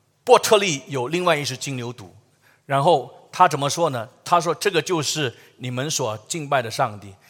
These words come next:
请你翻到这个列王纪上第十二章第二十八节，列王纪上第十二章第二十八节。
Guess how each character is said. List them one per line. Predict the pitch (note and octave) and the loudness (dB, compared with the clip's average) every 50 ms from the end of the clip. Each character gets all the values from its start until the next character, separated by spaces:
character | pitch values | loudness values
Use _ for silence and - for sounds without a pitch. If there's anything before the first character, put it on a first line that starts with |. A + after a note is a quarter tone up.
| - _ - | -20 _ -14
请 | - D3+ E3 | -12 -10 -8
你 | D#3+ C#3 | -8 -4
翻 | - - E3+ E3 D#3+ | 0 0 0 2 2
到 | E3 D#3 C3+ A#2 G2 - - - - _ _ _ | 2 4 4 2 0 -4 -10 -18 -20 _ _ _
这 | - F3 D#3+ | -10 -8 -6
个 | C#3 C3+ B2+ B2+ - - | -4 -4 -4 -6 -8 -8
列 | - G3+ G#3+ F#3+ | 0 4 4 4
王 | D#3 D3 C#3+ C3 A#2+ A#2+ B2+ D3 F3 A#2+ - - | 4 2 0 0 0 0 -2 -6 -10 -16 -8 -4
纪 | - - A#3 G#3 F#3 | -4 -2 -2 -2 -4
上 | D#3 - - A#3+ F3+ C#3 A2 G#2+ G#2+ - - _ _ _ _ _ _ _ _ _ _ _ _ _ _ _ _ _ _ _ _ _ _ _ _ _ _ _ - - - _ _ - | -4 2 4 6 6 6 4 -2 -12 -20 -20 _ _ _ _ _ _ _ _ _ _ _ _ _ _ _ _ _ _ _ _ _ _ _ _ _ _ _ -20 -20 -20 _ _ -6
第 | A3 G#3+ G3+ F#3 | -2 0 0 0
十 | D#3 - - - - F3 | 0 0 -2 -2 2 2
二 | F3 E3+ D#3 | 2 2 4
章 | D3 F3 E3+ F3 F3+ F3 - - - - _ _ _ _ _ _ _ _ _ _ _ _ _ _ _ _ _ _ _ _ _ _ _ _ _ _ _ _ _ | 4 4 4 4 0 -6 -14 -20 -20 -20 _ _ _ _ _ _ _ _ _ _ _ _ _ _ _ _ _ _ _ _ _ _ _ _ _ _ _ _ _
第 | - F3+ F3 F3 | -2 -2 -2 0
二 | - F3 F3+ E3+ | 2 2 2 2
十 | D#3 - - | 2 0 -2
八 | B2 - D#3 D3 C#3+ | 0 2 2 2 2
节， | - - A#2 A2 A2+ A#2+ - - _ _ _ _ - | 0 -4 -8 -10 -12 -14 -18 -20 _ _ _ _ -2
列 | A3 A3 G#3 F3+ | 2 2 4 4
王 | D#3 C#3 C3 C#3 D#3 D#3 | 4 2 0 -2 -2 -6
纪 | - F#3 E3+ | -6 -6 0
上 | D3 F#3+ E3+ D3+ C#3 | 2 2 2 2 -2
第 | - - F#3 E3 | -6 -8 -6 -4
十 | - - - - E3 E3 | -4 -2 -4 -2 0 2
二 | E3 D#3 | 2 2
章 | D3 E3 D#3+ D#3+ D3+ | 4 2 2 2 -2
第 | C3+ D3 | -6 -4
二 | - D#3 C#3 | -2 -2 -2
十 | - - | -2 -4
八 | B2 C#3 C#3 C3+ C3 | -4 -2 -2 -2 -4
节。 | - - G2+ F#2+ | -6 -10 -14 -16